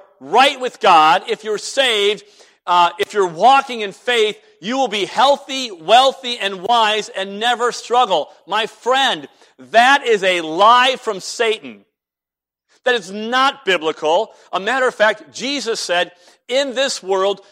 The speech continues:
you will have tribulation." He promises his people there will be trouble. And this morning, we all can attest to the fact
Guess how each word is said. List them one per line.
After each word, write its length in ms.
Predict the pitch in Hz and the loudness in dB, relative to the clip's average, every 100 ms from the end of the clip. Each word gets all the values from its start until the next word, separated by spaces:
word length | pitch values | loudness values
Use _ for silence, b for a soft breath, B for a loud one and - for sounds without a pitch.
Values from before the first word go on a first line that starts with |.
| b | b
you 360 | 147 240 285 | -8 -4 -4
will 360 | 269 226 247 254 | -2 2 2 2
have 500 | - 208 214 226 220 b b | -2 -2 0 0 -4 b b
tribulation." 1000 | - 254 202 226 226 233 - 220 170 120 _ b b - | -6 -6 -4 0 0 0 -4 -6 -6 -8 _ b b -10
He 180 | 247 | -10
promises 800 | 233 - - 226 269 277 - 240 | -10 -12 -2 0 0 -2 -6 -8
his 160 | 233 196 | -10 -14
people 600 | _ 262 294 - 196 135 b b _ | _ -10 -10 -4 -4 -4 b b _
there 280 | 139 247 269 | 2 4 4
will 160 | 240 233 | 4 0
be 140 | 214 | -2
trouble. 560 | 190 - 262 240 185 226 | -10 -2 0 0 -2 -4
And 140 | 220 | -6
this 220 | 226 - 196 | -8 -10 -12
morning, 560 | 208 269 269 214 220 - b - | -4 -2 -2 -4 -8 -14 b -12
we 200 | 233 247 | -8 -6
all 420 | 202 220 262 277 | 4 6 6 2
can 180 | 262 262 | -4 -10
attest 440 | - 214 226 - | -8 -2 -2 -2
to 60 | 247 | -8
the 100 | 254 | -8
fact 460 | - 185 196 196 | -2 0 0 -2